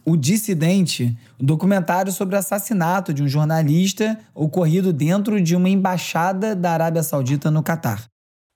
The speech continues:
Mas pro bilionário Elon Musk, dono do Twitter, a plataforma tem um problema urgente pra resolver: o modelo de trabalho remoto. Pra ele, o home office é algo moralmente errado e prejudicial à produtividade.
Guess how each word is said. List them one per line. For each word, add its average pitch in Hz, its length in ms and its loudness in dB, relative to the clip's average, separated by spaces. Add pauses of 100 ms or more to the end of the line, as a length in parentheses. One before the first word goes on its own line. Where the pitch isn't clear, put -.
(1120)
Mas 190 220 2
pro 226 160 2
bilionário 214 680 2
Elon 240 240 2
Musk, 196 380 0
dono 160 260 2
do 160 140 2
Twitter, 208 380 0
a 220 60 -2
plataforma 214 580 -2
tem 208 120 -2
um 208 80 0
problema 202 400 2
urgente 196 500 2
pra 151 140 -2
resolver: 127 480 2 (460)
o 180 80 2
modelo 202 480 2
de 190 100 0
trabalho 180 340 0
remoto. 143 460 0 (540)
Pra 185 180 2
ele, 220 200 0
o 220 80 2
home 220 200 0
office 208 460 -2
é - 20 0
algo 190 300 0
moralmente 208 680 0
errado 180 380 0
e 190 60 2
prejudicial 190 880 0
à 175 60 0
produtividade. 147 1000 -2